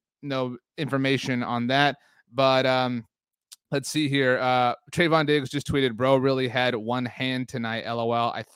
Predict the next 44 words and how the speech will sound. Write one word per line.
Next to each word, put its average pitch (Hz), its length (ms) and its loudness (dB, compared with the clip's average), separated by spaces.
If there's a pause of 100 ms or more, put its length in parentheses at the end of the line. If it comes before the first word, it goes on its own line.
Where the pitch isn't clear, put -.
(120)
think 190 320 2
he's 139 240 -2
talking 135 340 2
about 123 200 2
Micah 120 280 -4
Parsons 117 440 -2
with 107 100 -8
the 107 80 -14
club. 107 300 -6 (400)
Um, 110 500 0
so, 113 320 0
um, 110 300 -2
that 117 180 -4
is, 123 240 -4
uh, 117 340 -2 (540)
kinda 113 160 -6
funny. 127 220 -4 (400)
Uh, 120 240 2
Micah 160 260 2
Parsons, 170 300 2
like 165 120 2
I 160 40 0
said, 160 120 0
was 147 140 0
really 151 180 -2
great. 143 220 0 (340)
Uh, 131 440 2
Johnny 165 260 0
Boy 160 200 4
R 156 180 6
N 151 180 -2
says, 120 180 -16
"Getting 147 300 -8
rested 143 380 -6
and 123 120 -10
healthy 135 500 -4
is 113 240 -6
important, 110 440 -4
but 92 120 -10
you 117 120 -6
can't - 360 -4
play 139 240 0
this 127 200 -4
game 120 300 -2